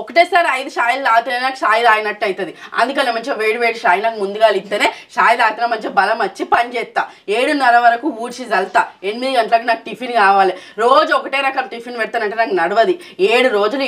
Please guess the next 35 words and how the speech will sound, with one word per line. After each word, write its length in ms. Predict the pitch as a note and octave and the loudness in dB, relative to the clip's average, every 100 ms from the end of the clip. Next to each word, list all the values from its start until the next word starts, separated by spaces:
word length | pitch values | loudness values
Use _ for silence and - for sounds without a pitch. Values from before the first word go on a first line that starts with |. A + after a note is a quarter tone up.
| G3+ | 0
ఏడు 120 | A#3 A3+ | 0 2
రకాల 280 | G#3+ A3 G3 F3+ | 0 0 -4 -8
టిఫిన్లు 340 | F3+ A#3+ C4+ | -10 -2 0
పెట్టాలి 320 | A3 C4 A#3 E3+ | 2 2 0 0
మీకు, 160 | D3 D3 - - | -6 -16 -8 -2
అర్థమవుతుందా? 680 | G#3+ C#4+ C4+ C4 F#3 D#3 G#3+ - C4 | 2 4 2 -2 -2 0 -2 -4 2
ఇక 120 | C#4 C#4 | 2 2
టిఫిన్ 320 | C#4 E4 D4+ | -2 -2 0
తిన్నాక 320 | C4 A#3 C#4+ A3+ | 0 -2 0 0
బట్టలు 260 | G3+ A#3 A#3 | 0 -2 -4
ఉతుకుతా. 260 | - - C4 - - | -10 -4 -4 -6 2
బట్టలు 260 | A3+ D4+ D#4 | 2 2 -6
ఉతుకుతా 260 | C4+ - C#4 C4 | -8 -2 0 0
అంటే 200 | C4 C4 | -2 -2
మురికి 260 | B3+ B3+ C4+ B3+ | -4 -6 -2 -2
పోలేదు, 340 | B3+ A#3+ A#3+ B3 B3+ | 0 -2 -4 -10 -12
ఇట్లు 240 | - B3+ | -8 -8
ఉతుకు, 200 | - - B3 B3 | -8 -2 4 4
అట్లు 220 | A#3+ C4+ | 2 -6
ఉతుకు, 180 | - A#3+ A#3+ | -8 -10 0
తెల్ల 160 | C#4 C4+ B3+ | 2 4 0
బట్టలు 260 | C4 B3+ C4 | 0 -2 -2
సపరేట్ 220 | A#3+ B3 A#3+ | -2 -6 -6
తీయి, 200 | A#3+ A#3 A#3+ | -10 0 2
ఆ 20 | C4 C4 | 4 2
బట్టలు 240 | B3+ A#3+ | 0 -2
సపరేట్ 280 | A#3+ G#3+ A3+ | -4 -6 -10
తీయి 120 | A#3 G#3+ | -4 -4
అంటే 140 | G3+ G4+ - - | -4 -6 -8 2
నాకు 180 | G3+ G#3+ F3 | 4 4 2
కుదరదు. 320 | F#3 A3+ F3+ D#3+ G#3 | -2 0 -2 -2 -4
ఒకటేసారి 480 | G#3+ C#4 C4 G#3+ - | 0 0 2 -2 0
దబాన 420 | - A3+ A3+ A3+ A#3+ | 2 6 6 4 0
దబిచ్చి 380 | G#3 G#3 G3+ F#4 G4 - - E3 | -4 -6 -6 -6 -6 -16 -10 2
మొత్తం 320 | G#3 G#3 C4 | 2 4 0